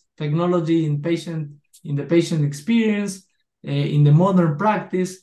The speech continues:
The challenge here is how we do we incorporate this in the regular, the regular patient.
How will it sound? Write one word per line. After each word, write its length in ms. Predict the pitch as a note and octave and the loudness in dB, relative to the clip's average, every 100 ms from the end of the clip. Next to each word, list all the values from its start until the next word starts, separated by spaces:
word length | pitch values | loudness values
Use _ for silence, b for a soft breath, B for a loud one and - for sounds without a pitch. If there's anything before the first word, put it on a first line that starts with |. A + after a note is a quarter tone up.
| - | -6
The 200 | D3 D3+ | -2 -2
challenge 320 | A#3 B3+ G3 | -2 0 0
here 180 | - G#3+ | 0 -2
is 180 | F#3+ D3 | -2 -4
how 180 | F#3+ F#3+ | -4 -4
we 220 | F#3+ F3+ | -2 -2
do 160 | E3 E3+ | 2 2
we 180 | F3 E3+ | 2 0
incorporate 600 | D#3 F3+ E3 F3 D#3 D3 | -2 -2 -2 -4 -4 -2
this 280 | E3+ F3 - _ _ - | -2 -2 -10 _ _ -10
in 120 | C#3+ | -8
the 180 | C#3+ C#3+ | -6 -4
regular, 680 | D#3 D#3+ D#3+ D#3 D3 C#3+ - _ _ - | -4 -2 -2 -2 -4 -6 -10 _ _ -20
the 360 | - C#3+ C#3 | -12 -10 -6
regular 420 | C#3+ E3 D#3+ D3 D3 | 0 2 2 0 -2
patient. 540 | E3 E3+ F3 E3+ D#3 | -2 -2 -4 -6 -6